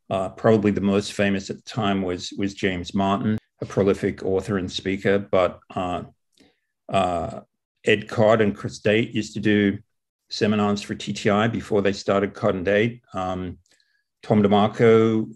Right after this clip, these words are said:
was a popular speaker. Um, uh, it, it was, it was a place where,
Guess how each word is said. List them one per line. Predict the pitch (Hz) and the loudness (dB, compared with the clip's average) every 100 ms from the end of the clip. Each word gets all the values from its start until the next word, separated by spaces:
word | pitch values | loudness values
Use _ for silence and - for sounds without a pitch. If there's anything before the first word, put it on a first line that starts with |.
| - | -8
was | 117 107 | -6 -6
a | |
popular | - 110 - 110 | -4 -4 -2 -6
speaker. | - - 113 110 113 110 110 | -4 0 0 4 4 4 0
Um, | - 95 92 92 90 95 - - _ _ | -4 -4 -4 -4 -6 -8 -14 -20 _ _
uh, | - - | -8 0
it, | - - | 2 2
it | 127 135 | 2 4
was, | 135 120 117 - | 6 6 4 0
it | 123 | 0
was | 127 120 | 2 0
a | |
place | 135 139 135 135 - - | 0 2 4 2 -4 -8
where, | 113 110 107 104 104 104 | 0 4 6 4 2 -4